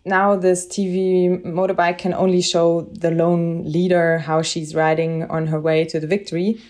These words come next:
while the exciting thing is happening in the group after. They are fighting,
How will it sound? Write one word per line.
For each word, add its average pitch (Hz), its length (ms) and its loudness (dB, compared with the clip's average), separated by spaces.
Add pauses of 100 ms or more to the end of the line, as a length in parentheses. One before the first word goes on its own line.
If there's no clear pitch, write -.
while 170 400 2
the - 160 -2
exciting 175 560 -2
thing 156 220 -4
is 160 100 -4
happening 156 460 -2
in 156 80 -2
the 156 80 -2
group 160 240 -2
after. 180 520 0
They 202 220 2
are 180 100 0
fighting, 156 600 -2